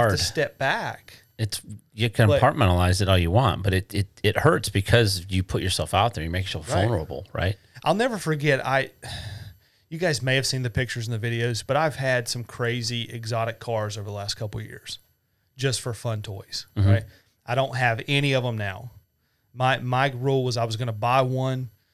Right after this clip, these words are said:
Speaker 2: keep it for a couple months, and then sell it.
Speaker 1: Right.
Speaker 2: And I'd met up with some dealership friends of mine that were helping me do this without losing my ass.
Speaker 1: Sure.
Speaker 2: They weren't giving me cars. I paid for 'em,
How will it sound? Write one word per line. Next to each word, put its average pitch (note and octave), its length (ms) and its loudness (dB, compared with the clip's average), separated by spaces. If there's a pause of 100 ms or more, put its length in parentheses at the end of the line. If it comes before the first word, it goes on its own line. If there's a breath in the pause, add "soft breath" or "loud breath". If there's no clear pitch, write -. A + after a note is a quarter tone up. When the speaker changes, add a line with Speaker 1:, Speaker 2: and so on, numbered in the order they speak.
(220)
Speaker 2:
keep B2+ 220 -6
it B2+ 60 -8
for A#2 160 -4
a A2 40 -4
couple A#2+ 280 -2
months, A#2+ 360 -4
and A#2+ 140 -6
then A2 100 -4
sell F#2+ 320 -4
it. - 80 -16 (260)
Speaker 1:
Right. F#2+ 280 4 (480 soft breath)
Speaker 2:
And A#2+ 140 -2
I'd A#2 200 0
met B2 160 2
up C3 180 4
with C3+ 120 0
some C3 180 -2
dealership B2+ 460 -2
friends B2+ 320 -6
of A#2 80 -4
mine A#2+ 380 -2
that G#2+ 180 -2
were G#2 120 -6
helping A#2+ 440 -4
me A#2 120 -4
do C3+ 300 0
this A2+ 560 -2
without A2+ 400 -4
losing A#2 440 -4
my A2 180 -6
ass. G2 520 -6 (120)
Speaker 1:
Sure. - 340 2 (180)
Speaker 2:
They A#2+ 80 -8
weren't C#3 200 -6
giving D3 320 2
me G#2 120 -4
cars. G2+ 440 -6
I A2 80 -6
paid C#3+ 300 0
for G2 220 -8
'em, A#2 180 -12